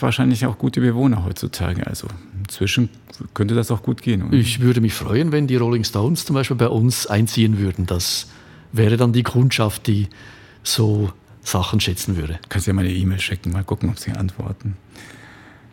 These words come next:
Speaker 1: Insgesamt, wenn du so ein vergleichbares Hotel hättest mit so und so viel Betten, ähm, Zimmern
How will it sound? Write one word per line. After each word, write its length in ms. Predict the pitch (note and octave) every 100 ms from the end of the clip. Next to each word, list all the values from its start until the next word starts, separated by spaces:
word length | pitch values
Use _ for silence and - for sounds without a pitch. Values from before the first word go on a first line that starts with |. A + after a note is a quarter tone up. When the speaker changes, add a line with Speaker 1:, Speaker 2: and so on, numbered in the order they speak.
| - - - -
Speaker 1:
Insgesamt, 760 | C3 D3+ D#3+ - E3 D3 -
wenn 140 | C3 B2
du 200 | B2+ A#2
so 200 | C#3 C3+
ein 300 | A#2+ A#2 A2
vergleichbares 920 | - A#2 G#2+ A2+ C3 - C3 A#2+ -
Hotel 360 | A2+ - A2 C3
hättest 440 | C3+ C#3 C#3+ -
mit 200 | A2+ G#2+
so 260 | - - A2+
und 140 | A2+
so 120 | -
viel 240 | - A2+ G2+
Betten, 580 | - A2+ - C3+ B2+ A#2
ähm, 440 | A2 A2 A2 A2
Zimmern 520 | - B2 A#2+ B2 B2+